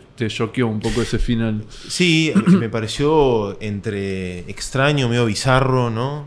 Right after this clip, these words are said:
Speaker 2: Este, pero creo que es eso que decís vos, ¿no? Que en algún punto parece transmitir un poco el mensaje final,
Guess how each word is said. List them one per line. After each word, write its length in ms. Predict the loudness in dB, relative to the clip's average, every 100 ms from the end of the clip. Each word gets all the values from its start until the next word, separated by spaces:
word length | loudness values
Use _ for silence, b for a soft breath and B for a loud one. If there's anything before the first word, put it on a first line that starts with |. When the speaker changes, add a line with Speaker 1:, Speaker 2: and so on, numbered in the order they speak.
| -12
Speaker 2:
Este, 580 | -12 -6 -4 -2 -4 -6 -8
pero 120 | -6
creo 160 | -2 -2
que 60 | -4
es 100 | -6
eso 180 | -6 -6
que 80 |
decís 200 | -6 -4
vos, 200 | -2 0
¿no? 200 | 0 -4 -6
Que 60 |
en 60 | -6
algún 180 | -6 -6
punto 560 | -6 -4 0 0 -2 B B B B B
parece 580 | -2 -2 -2 0 0 -2 -12 -20 -12
transmitir 380 | -8 -6 -4 -4
un 80 | -2
poco 160 | 0
el 60 | 2
mensaje 420 | 2 0 -4 -4
final, 380 | -4 -2 -2